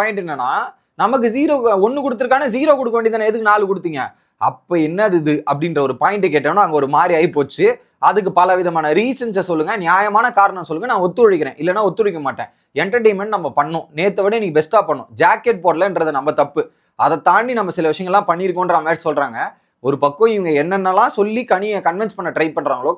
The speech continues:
கன்வின்ஸ் பண்ணவே முடியல, கன்வின்ஸும் ஆக மாட்றாங்க கனி அப்படின்றது தான் பார்க்க முடிஞ்சுச்சு நம்மளால. சூப்பரோ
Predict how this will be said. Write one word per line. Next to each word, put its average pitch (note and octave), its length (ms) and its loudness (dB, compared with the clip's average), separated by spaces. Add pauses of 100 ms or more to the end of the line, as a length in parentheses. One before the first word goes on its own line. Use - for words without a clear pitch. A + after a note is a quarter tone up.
கன்வின்ஸ் G3+ 480 -2
பண்ணவே F3 400 -4
முடியல, D#3+ 320 0
கன்வின்ஸும் F3+ 540 -2
ஆக F3+ 180 -4
மாட்றாங்க C3+ 300 -4 (100)
கனி C#3+ 160 -6 (480)
அப்படின்றது D#3 420 -2
தான் E3 160 -2
பார்க்க E3+ 260 0
முடிஞ்சுச்சு C3+ 360 -6
நம்மளால. C3 320 0 (320)
சூப்பரோ F3+ 400 0